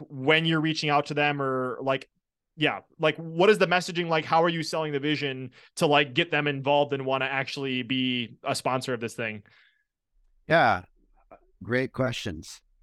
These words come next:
Speaker 2: Way to test me, buddy. <laughs>
Speaker 1: <laughs>
Speaker 2: This is a good one. So I think I'm gonna start with, um, you know, let's say we're talking about our pro, our Pro Beach athletes, right? They're amazing kids.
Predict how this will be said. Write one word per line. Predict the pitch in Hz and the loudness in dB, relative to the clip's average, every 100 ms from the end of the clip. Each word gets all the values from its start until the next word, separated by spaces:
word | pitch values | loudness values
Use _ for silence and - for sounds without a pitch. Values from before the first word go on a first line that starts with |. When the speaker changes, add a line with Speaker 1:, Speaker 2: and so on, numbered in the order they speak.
| _ | _
Speaker 2:
Way | 104 113 | -2 -2
to | 117 | -2
test | - 120 - | -4 -4 -2
me, | |
buddy. | 98 87 87 101 | -2 -2 -4 -8
<laughs> | _ - - _ | _ -20 -20 _
Speaker 1:
<laughs> | - - 269 254 - - - - 220 - - - | -6 0 2 2 2 0 -2 -8 -18 -18 -18 -4
Speaker 2:
This | 160 | -2
is | 147 | 0
a | 135 | 0
good | 120 131 | 0 0
one. | 110 - _ _ _ | -2 -6 _ _ _
So | - 165 156 | -2 -2 0
I | 139 139 | -2 -4
think | 185 180 131 | -4 -6 -2
I'm | 147 | -2
gonna | 170 | -2
start | 139 - 147 151 | -2 -2 -2 -2
with, | 139 135 - _ - | -2 -2 -4 _ -12
um, | 120 120 113 107 _ | -8 -6 -6 -10 _
you | 127 | -2
know, | 123 | 0
let's | 120 123 | 0 -2
say | 147 | -2
we're | 135 | -2
talking | 123 123 117 123 | 0 -2 -2 -2
about | 113 110 | -2 -2
our | 107 | -4
pro, | - 123 117 113 - | -6 -6 -4 -6 -6
our | 110 | -6
Pro | - 120 | -4 -2
Beach | 120 104 | -2 -2
athletes, | 95 - 71 - - | -4 -4 -14 -16 -8
right? | 90 87 - | -6 -6 -8
They're | - 104 | -4 -2
amazing | 98 110 101 110 104 | -2 -2 -2 -4 -4
kids. | 113 110 101 98 | -4 -4 -6 -12